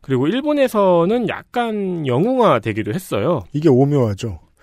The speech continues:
Speaker 2: 차별 얘기를 사실 안 하고 싶은 일본인도 있는데,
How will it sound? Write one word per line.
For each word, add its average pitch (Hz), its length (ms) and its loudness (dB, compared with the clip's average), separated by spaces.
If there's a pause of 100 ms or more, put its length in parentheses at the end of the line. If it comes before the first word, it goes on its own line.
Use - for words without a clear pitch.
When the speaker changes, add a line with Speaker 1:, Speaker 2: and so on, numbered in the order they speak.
(140)
Speaker 2:
차별 185 400 0
얘기를 147 1500 0 (100)
사실 156 280 -4
안 117 180 -2
하고 175 200 6
싶은 180 640 -4
일본인도 156 480 4
있는데, 110 500 0